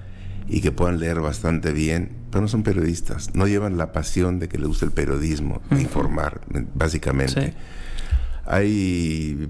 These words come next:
Speaker 1: veo programas de espectáculos donde sí, con minifalda y con <laughs> escotes y todo eso, y hacen otro. No son periodistas, son
Speaker 2: Sí.
Speaker 1: personas que nomás hablan de chismes y esto,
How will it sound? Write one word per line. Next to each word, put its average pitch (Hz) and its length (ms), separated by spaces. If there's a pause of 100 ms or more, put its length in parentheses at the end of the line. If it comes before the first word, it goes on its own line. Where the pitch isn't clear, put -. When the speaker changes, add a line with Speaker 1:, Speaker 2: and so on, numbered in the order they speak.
Speaker 1:
veo 73 300
programas 90 360
de 85 60
espectáculos 95 720
donde 76 260
sí, 95 280
con 85 260
minifalda 78 680
y 82 40
con - 360
<laughs> - 200
escotes 82 560
y 82 40
todo 82 320
eso, 80 160
y 78 60
hacen 80 220
otro. 85 180 (360)
No 95 120
son 113 160
periodistas, 101 480
son 104 100
Speaker 2:
Sí. 101 60
Speaker 1:
personas 110 360
que 95 120
nomás 95 280
hablan 104 280
de 85 120
chismes 101 560
y 87 120
esto, 92 280